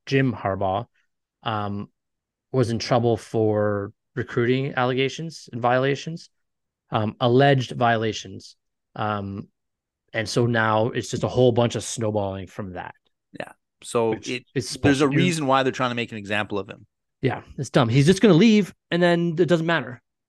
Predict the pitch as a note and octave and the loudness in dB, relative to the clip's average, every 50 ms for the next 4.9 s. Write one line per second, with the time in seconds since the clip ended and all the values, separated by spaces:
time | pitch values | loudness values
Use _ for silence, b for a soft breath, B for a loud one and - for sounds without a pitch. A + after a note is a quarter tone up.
0 | _ _ _ - D#3+ D#3+ - F#3+ F3+ E3+ D#3+ D3+ - - D3 C#3+ C#3+ C3+ B2+ C3+ | _ _ _ -4 -4 -2 0 0 0 0 0 -2 -2 -2 0 2 2 2 2 2
1 | B2+ B2+ - B2+ - - C#3+ - D#3+ C3 - _ _ - - D3 C3 B2 C3 B2+ | 2 0 -4 -6 -6 -6 -4 -4 -4 -6 -8 _ _ -8 -6 -6 -4 -2 -2 0
2 | B2 B2 B2 - B2 A#2+ A#2 A2+ A2+ A#2 A2 A2+ B2 B2 A2+ A2 - - G#2 G2 | 0 0 0 0 -2 0 0 2 2 0 0 -2 -4 -4 -4 -4 -4 -6 -8 -8
3 | F#2+ - - - - - - - - _ - B2 B2+ B2 B2+ B2 A#2 B2 A#2+ G#2+ | -8 -10 -12 -16 -16 -16 -18 -20 -20 _ -2 0 4 4 4 6 6 4 2 2
4 | - A2+ G#2+ G#2 G#2+ A2 B2 - _ - A#2 G#2 A#2+ - - - - - | 2 0 0 0 -2 -4 -6 -8 _ -4 -4 -2 -4 -6 -10 -12 -16 -16